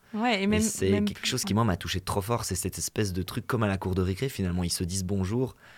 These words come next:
Speaker 2: presque comme des copains en cour de récré, c'est juste qu'ils ont l'âge et la différence d'âge, et cetera. Et malgré tout, ces deux âmes ont envie de se voir, les deux âmes ont envie de passer du temps ensemble, et c'est jamais, euh, gênant, c'est jamais, euh... bon, il y a, il y a, il y a de l'amour, évidemment, on sent qu'il y a quand même de l'ordre d'un,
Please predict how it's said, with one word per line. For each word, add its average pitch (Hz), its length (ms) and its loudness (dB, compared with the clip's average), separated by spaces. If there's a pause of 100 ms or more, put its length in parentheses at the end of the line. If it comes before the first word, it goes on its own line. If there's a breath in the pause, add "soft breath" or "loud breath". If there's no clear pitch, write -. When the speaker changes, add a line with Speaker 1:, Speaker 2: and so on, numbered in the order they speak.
(220 loud breath)
Speaker 2:
presque 110 320 -2
comme 95 200 0
des 90 100 -2
copains 98 220 -2
en 98 80 0
cour 92 140 -4
de 92 60 2
récré, 90 260 0
c'est 90 140 -4
juste 95 200 -4
qu'ils 87 180 -4
ont 82 80 -2
l'âge 85 340 -2
et - 60 -8
la 85 80 -2
différence 82 400 -4
d'âge, 87 180 -2
et 87 60 -4
cetera. - 320 -6
Et 90 80 0
malgré 85 360 0
tout, 131 200 -4 (260 loud breath)
ces 92 140 0
deux 92 220 2
âmes 110 140 2
ont 90 80 2
envie 85 120 -2
de - 40 -8
se - 100 -4
voir, 87 340 -2
les 78 80 -2
deux 90 220 0
âmes 101 120 2
ont 92 40 2
envie 82 100 -2
de - 40 -10
passer 87 200 -4
du 82 100 -4
temps 82 120 -4
ensemble, 95 300 -2 (320 loud breath)
et 92 80 -4
c'est 95 160 0
jamais, 104 400 2
euh, 92 200 2 (380 soft breath)
gênant, 104 600 0
c'est 82 160 -4
jamais, 85 400 -2
euh... 82 180 -2 (440 loud breath)
bon, - 80 -2 (100)
il 95 80 -2
y 92 40 0
a, 82 80 0
il - 80 -6
y 101 60 0
a, 87 160 -2
il 98 60 -4
y - 20 0
a 98 60 0
de 92 80 0
l'amour, 120 320 4
évidemment, 101 340 2
on 107 100 2
sent 107 240 0
qu'il 95 100 -2
y - 0 -
a 90 40 -2
quand 92 100 0
même 98 160 2 (140)
de 98 120 2
l'ordre 92 340 2
d'un, 80 240 -4